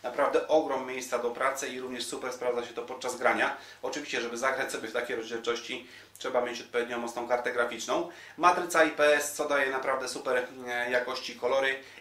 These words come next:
i również kąty widzenia. E, wejścia wideo, wszystkie możliwe tak naprawdę, jakie są dostępne. O tym będzie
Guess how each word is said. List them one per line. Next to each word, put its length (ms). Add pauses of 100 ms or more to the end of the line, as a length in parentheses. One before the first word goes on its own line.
(140)
i 140
również 300
kąty 340
widzenia. 600 (160)
E, 180
wejścia 540
wideo, 340
wszystkie 340
możliwe 320
tak 160
naprawdę, 400
jakie 140
są 160
dostępne. 460
O 60
tym 200
będzie 340